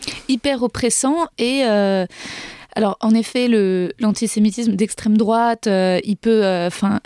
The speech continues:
il, il est parfois tellement, euh, frontal que, bah, presque il fait moins souffrir, mais l'antisémitisme de notre camp venant de la gauche, c'est, c'est plus complexe parce qu'en effet, c'est pas,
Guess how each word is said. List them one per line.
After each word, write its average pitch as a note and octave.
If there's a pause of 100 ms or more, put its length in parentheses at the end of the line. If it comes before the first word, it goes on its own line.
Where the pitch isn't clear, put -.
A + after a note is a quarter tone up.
il, G#3+
il G#3
est G#3+
parfois G#3+
tellement, G#3+
euh, F#3+
frontal A#3
que, G#3
bah, G3 (180)
presque A#3+
il A3+
fait A#3
moins G#3
souffrir, A#3
mais G#3
l'antisémitisme A3
de G3
notre G#3
camp C4
venant G#3+
de G#3
la G#3
gauche, C4+
c'est, -
c'est -
plus C4
complexe B3
parce -
qu'en G3+
effet, G3
c'est A#3
pas, G#3+